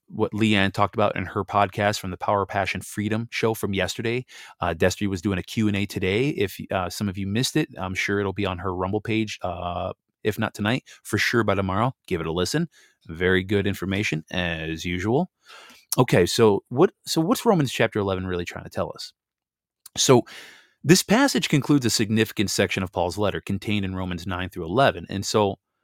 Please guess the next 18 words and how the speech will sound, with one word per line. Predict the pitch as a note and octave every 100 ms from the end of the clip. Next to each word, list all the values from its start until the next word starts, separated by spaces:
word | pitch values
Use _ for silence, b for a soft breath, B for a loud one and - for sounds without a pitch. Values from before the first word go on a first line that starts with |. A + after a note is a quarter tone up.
| _ _ _ -
these | G#2 E3+ G#3+
three | - E3
chapters | - E3+ A3 A3+ E2 E2 E2+ -
ask | A#2 B2 B2+ -
and | A2+ G#2+ G#2+ G2+ - _ _ _
answer | A#2+ D3+ E3 G#2+
the | G2+
question, | - F3+ - - - _ _ _ _ _ _ _
"Well, | F2 D#2+
what | E2 C3+
about | D#3 D#3+
Israel?" | D3 F#2 C#2+ - _ _ _ _ _ _ _ _ _ _ _ _ _ _ _ _ -
And | G2+
this | C#3+ F#3+
is | F3+
an | D#3
objection | A2 G#2+ E3+ A3+ - G2
Paul's, | - A#2+ B2 A2+